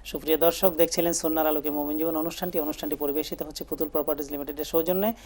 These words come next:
আজকে আমাদের আলোচ্য বিষয় ছিল সন্ন্যার আলোকে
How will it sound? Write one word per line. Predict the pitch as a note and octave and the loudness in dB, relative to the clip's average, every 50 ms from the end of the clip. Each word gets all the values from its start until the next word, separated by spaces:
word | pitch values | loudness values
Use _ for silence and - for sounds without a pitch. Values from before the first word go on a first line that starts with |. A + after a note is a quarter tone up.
| - - - - | -20 -20 -10 -4
আজকে | - C#3+ - - - | -2 -2 0 0 0
আমাদের | D3 D3 D3 D#3 D3+ | 0 2 4 6 6
আলোচ্য | D3 D3+ D#3+ D#3 - E3+ | 6 6 4 2 0 -2
বিষয় | D#3+ D3+ - F3 | -2 -2 -2 -4
ছিল | E3+ - - F3 F3 G3+ A#3+ B3 - - - - - | -4 -2 0 4 6 6 6 6 2 -10 -16 -10 -6
সন্ন্যার | - - F3 F3 F3 F#3 F#3+ | -2 2 2 4 6 6 6
আলোকে | - D#3+ E3+ E3+ E3+ E3 - E3 E3 E3 D#3+ D#3+ | 6 6 4 4 4 4 4 6 6 6 6 4